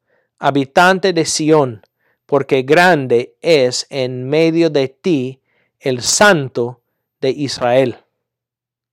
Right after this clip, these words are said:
Punto tres. Dios juzga a las naciones. En Isaías capítulo trece, versículo uno, a capítulo veintitrés,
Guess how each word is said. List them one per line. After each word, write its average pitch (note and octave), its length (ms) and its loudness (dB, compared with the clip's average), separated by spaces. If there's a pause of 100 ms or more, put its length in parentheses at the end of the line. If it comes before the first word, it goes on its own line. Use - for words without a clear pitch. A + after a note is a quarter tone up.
(1500)
Punto C#4 480 0
tres. A3 640 2 (800)
Dios F#3+ 420 4
juzga C3 720 -4 (340)
a C3+ 120 -2
las B2+ 260 0
naciones. C#3 880 -6 (840)
En C#3 140 -4
Isaías D3 540 2
capítulo C3 580 -4
trece, E3 460 0
versículo C3+ 640 -4
uno, A#3+ 500 -4 (460)
a C#3 120 -6
capítulo E3+ 540 0
veintitrés, D3+ 880 -2